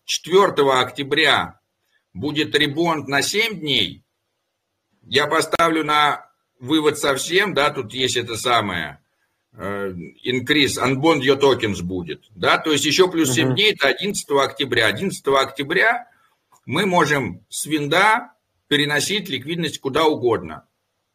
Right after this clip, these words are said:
Speaker 2: Ну, тоже, да, можно сделать. Чё, почему нет?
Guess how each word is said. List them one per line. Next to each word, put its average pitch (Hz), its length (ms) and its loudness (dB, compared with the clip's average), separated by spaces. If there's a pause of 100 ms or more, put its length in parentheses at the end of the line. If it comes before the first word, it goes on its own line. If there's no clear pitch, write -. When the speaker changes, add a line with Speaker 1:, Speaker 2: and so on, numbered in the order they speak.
(1900)
Speaker 2:
Ну, 147 200 4
тоже, 165 380 2
да, 131 180 2
можно 123 400 -6
сделать. 113 460 -6 (240)
Чё, - 160 -20 (260)
почему 113 360 -16
нет? 107 280 -12